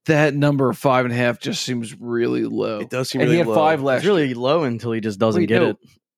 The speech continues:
Speaker 3: Then you're like, "What the hell?"
Speaker 1: He had five rushing.
Speaker 2: Right.
Speaker 1: He had zero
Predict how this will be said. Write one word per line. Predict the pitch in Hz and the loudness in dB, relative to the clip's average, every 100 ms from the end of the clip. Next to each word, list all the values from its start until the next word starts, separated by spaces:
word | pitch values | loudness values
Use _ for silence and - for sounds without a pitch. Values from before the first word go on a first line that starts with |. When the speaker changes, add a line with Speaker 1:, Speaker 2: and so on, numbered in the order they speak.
| _ _ _ _ | _ _ _ _
Speaker 3:
Then | - 120 | -6 -2
you're | 117 | -2
like, | 104 | 0
"What | 127 - | -2 -2
the | 101 | -2
hell?" | 104 123 101 - _ | 0 0 -2 -8 _
Speaker 1:
He | 139 | -4
had | 135 | -2
five | 156 147 185 | 2 2 2
rushing. | 180 175 190 | 2 2 2
Speaker 2:
Right. | 127 | 4
Speaker 1:
He | 135 | 4
had | 170 | 2
zero | 120 120 151 | 0 0 4